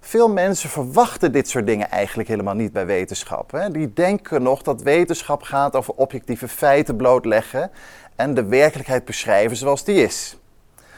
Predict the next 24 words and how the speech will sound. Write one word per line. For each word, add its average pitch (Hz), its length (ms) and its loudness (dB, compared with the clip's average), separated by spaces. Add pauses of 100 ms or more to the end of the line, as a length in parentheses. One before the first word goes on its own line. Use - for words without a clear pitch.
(320)
Hè, 190 200 -4
we 170 100 2
hebben 190 280 4
in 170 100 4
een 180 120 2
eerdere 185 380 4
kijkbuis 160 600 4
al 135 100 4
besproken 156 680 4
hoe 135 260 2
dat 160 220 -4
eigenlijk 135 480 -2
een 120 160 -4
ouderwets 135 760 2
en 127 140 -2
ook 131 140 2
naïef 165 440 -2
beeld 160 260 2
is - 140 -4
van 110 140 -4
wetenschap. - 680 -2 (560)
Wetenschap 156 840 0
is 98 180 -6
mensenwerk, 101 880 -4